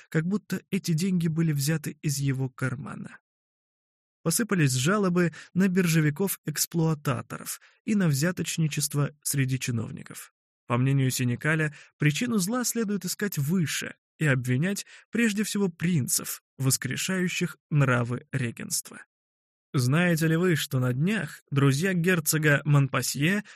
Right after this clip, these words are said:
возвращались из Винсена, разумеется, пьяные, и потревожили своими песнями рабочих Сент-Антуанского предместья? "Люди кричали:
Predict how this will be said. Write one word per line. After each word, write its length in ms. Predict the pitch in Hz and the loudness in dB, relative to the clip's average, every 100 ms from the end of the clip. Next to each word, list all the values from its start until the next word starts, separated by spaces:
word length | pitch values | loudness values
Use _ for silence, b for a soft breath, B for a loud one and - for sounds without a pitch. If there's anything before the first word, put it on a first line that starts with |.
| B | B
возвращались 720 | 170 190 226 226 277 233 220 | 2 4 2 0 0 0 0
из 180 | - 202 | 0 0
Винсена, 720 | 190 196 170 - 131 - - - - | 2 4 4 2 0 -4 -10 -10 -2
разумеется, 520 | 151 135 131 131 170 | 2 4 2 0 -2
пьяные, 580 | 208 190 - 76 - - | -2 -4 -4 -6 -10 -4
и 100 | 214 | -4
потревожили 720 | 208 196 175 160 214 190 175 151 | 0 -2 2 2 2 0 2 2
своими 380 | 156 175 165 | 0 2 2
песнями 720 | 160 - 262 - 147 - - B B | 0 -2 -4 0 -2 -2 -6 B B
рабочих 640 | 143 165 190 233 - 214 - | 0 0 2 -2 -2 -4 -6
Сент-Антуанского 1300 | - - 214 208 - 202 196 185 196 185 - - 180 | -4 0 0 -2 -2 0 2 2 0 0 0 0 -2
предместья? 880 | 170 185 175 185 151 - - 104 - _ _ _ _ _ _ 139 | 0 -2 0 0 0 -4 -8 -12 -14 _ _ _ _ _ _ -2
"Люди 360 | 131 135 139 | 2 4 2
кричали: 640 | 131 139 - 165 151 127 | 0 -2 2 2 2 0